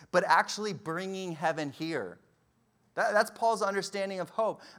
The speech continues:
Jesus called it the renewal of all things in Matthew nineteen, or his kingdom come and his will be done on earth as it is in heaven. Paul's prayer is that we would know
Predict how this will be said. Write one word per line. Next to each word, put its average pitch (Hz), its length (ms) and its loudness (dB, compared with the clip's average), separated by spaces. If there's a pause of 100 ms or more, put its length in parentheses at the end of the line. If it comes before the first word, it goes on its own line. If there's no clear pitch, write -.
(280)
Jesus 226 480 -4
called 190 280 2
it 160 140 -6
the 175 80 0
renewal 190 640 0
of 170 100 -2
all 175 180 6
things 170 460 -8
in 151 100 -6
Matthew 151 360 -2
nineteen, 151 520 -8
or 156 220 0 (240)
his 196 240 0
kingdom 220 560 -4
come 196 460 -2 (180)
and 170 140 0
his 165 160 -4
will 185 340 2
be 185 160 -2
done 170 380 0
on 151 240 -2
earth 160 340 -2
as 143 160 -4
it 143 80 -8
is 139 140 -8
in 135 100 -8
heaven. 135 400 -8 (540)
Paul's 220 360 2
prayer 214 380 -4
is 170 120 -4
that 156 140 -4
we 165 120 -4
would 156 180 -6
know 147 540 -2